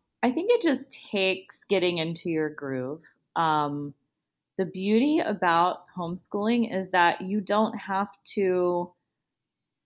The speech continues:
do it at a certain time every day. And that's kind of the mentality I went into it with, um, of, like, having structured time every day to sit down for six or eight hours and get work done.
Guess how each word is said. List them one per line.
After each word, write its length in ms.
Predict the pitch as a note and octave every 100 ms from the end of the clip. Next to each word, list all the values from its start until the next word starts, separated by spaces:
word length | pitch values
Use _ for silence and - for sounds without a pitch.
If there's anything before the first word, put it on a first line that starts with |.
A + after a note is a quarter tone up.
| _ _ _ _ _ -
do 200 | G#3+ A#3
it 300 | E3 - -
at 160 | F3+ E3+
a 80 | E3+
certain 400 | - F#3+ - E3
time 520 | - G3+ F3+ D#3 D3+
every 300 | E3 D#3+ D#3
day. 340 | F#3 D#3 C#3+
And 120 | - E3+
that's 180 | F3+ -
kind 220 | A#3 C4+
of 100 | G3+
the 100 | D#3
mentality 680 | D3+ D3+ E3 D3+ D3+ D3
I 180 | - C#3+
went 340 | C#3 C#3+ C#3 - _ _
into 420 | C#3 C#3+ E3+ A3+ A#3+
it 140 | -
with, 260 | C4 C#4+ D4 _ _ _ _ _ _ _ F#3
um, 640 | F3 E3+ D#3+ D#3 D#3 D#3 _ _ _ _ _ _ _ -
of, 260 | D#3 D3 -
like, 340 | E3+ D#3 D#3 _ -
having 360 | D3+ D#3+ E3
structured 560 | - E3 D#3 - F3 E3+
time 280 | G#3+ G3 E3+
every 240 | D3 D3+
day 200 | D3+ D3
to 80 | D3
sit 280 | - E3 -
down 300 | F3 F3+ E3+
for 140 | D#3+
six 380 | D3+ D#3 D3+ -
or 100 | D3
eight 160 | D3+ D3
hours 420 | C#3 C#3 C#3 C#3
and 160 | D3+ D3+
get 240 | D3 -
work 280 | E3+ G3+ -
done. 360 | D#3+ C#3 C#3+